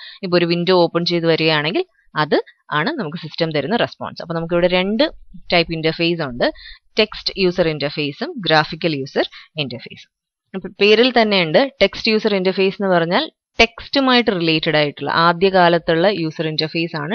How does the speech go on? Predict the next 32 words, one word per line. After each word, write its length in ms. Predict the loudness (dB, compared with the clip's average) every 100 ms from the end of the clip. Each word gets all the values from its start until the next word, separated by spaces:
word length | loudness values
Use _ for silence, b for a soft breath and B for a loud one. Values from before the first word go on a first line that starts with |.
| -4
text 380 | -4 -6 -8 -6
user 300 | -6 -6 -8
interface 420 | -8 -8 -8 -8
എന്ന് 140 | -6 -6
പറയുന്നത്. 460 | -6 -8 -2 0 0 B B B
അപ്പൊ 180 | 0 0 0
ഇതിന്റെ, 460 | 2 2 4 2 2 _ 0
ഇതാണ് 360 | 4 6 4 0
നമ്മുടെ 280 | 2 2
ഇന്നത്തെ 420 | 2 0 0 2 0
ജി 180 | 0 2
യു 160 | 4 4
ഐ 100 | 2
ന്റെ 220 | 0 -2 -2 _ _ _ _ _ _ -12 2
basics 440 | 4 6 2 0
എന്ന് 80 | 0
പറയുന്നത്. 360 | 2 0 -6 -4
നമ്മൾ 240 | -2 4 4 4
എൻ്റർ 300 | 2 2 2
ചെയ്ത് 220 | 4 4 4
കൊടുക്കാനുള്ളത് 640 | 2 2 2 2 0 0
എന്താണോ 500 | 0 0 0 0 0 -2 B B B 0
അത് 200 | 2 4 2 0 b _
textual 500 | 0 0 -6 2 4 6
ആയിട്ട് 340 | 4 4 0 0 -2
എൻ്റർ 300 | 0 2 4
ചെയ്ത് 200 | 2 0
കൊടുക്കുക. 400 | -4 -6 0 0 0 _ _ _
അങ്ങനെ 260 | 2 2 2
എൻ്റർ 280 | 2 2 4
ചെയ്ത് 220 | 4 4 2
കൊടുക്കുമ്പോൾ 520 | 0 0 -2 -2